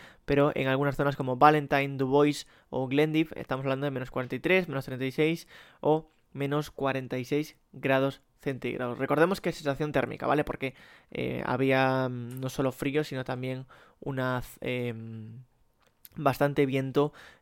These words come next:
y, eh, bueno, y, y humedad.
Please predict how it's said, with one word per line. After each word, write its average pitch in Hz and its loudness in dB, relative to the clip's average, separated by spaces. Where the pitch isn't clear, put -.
y, 143 -4
eh, - -12
bueno, - -12
y, - -16
y 143 -6
humedad. 127 -8